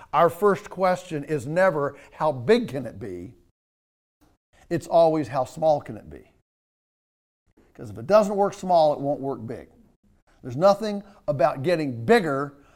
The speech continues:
of a, of a, of a dysfunctional or a malfunctioning prototype.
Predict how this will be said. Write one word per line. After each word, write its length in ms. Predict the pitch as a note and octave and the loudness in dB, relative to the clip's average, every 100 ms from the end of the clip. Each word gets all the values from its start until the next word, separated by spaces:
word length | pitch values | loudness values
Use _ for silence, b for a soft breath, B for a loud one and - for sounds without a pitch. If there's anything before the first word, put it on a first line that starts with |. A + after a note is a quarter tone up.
| b - | b 0
of 140 | D3 | 2
a, 40 | D3 | 2
of 240 | D3 C3+ | 2 2
a, 40 | |
of 300 | C3+ - C3+ | 0 0 -2
a 80 | B2+ | -2
dysfunctional 1080 | A2 D#3+ G3+ - G3+ F#3 - F#3 E3+ E3 B B | -2 0 0 2 0 0 -4 0 2 0 B B
or 140 | C#3+ | -2
a 40 | C3 | 0
malfunctioning 840 | D#3 F3+ G3 F#3 F3 - D#3+ C#3 | 0 0 0 -2 -4 -4 -8 -4
prototype. 640 | - G3 D3 C#3 C3 - | 2 2 2 0 -2 -2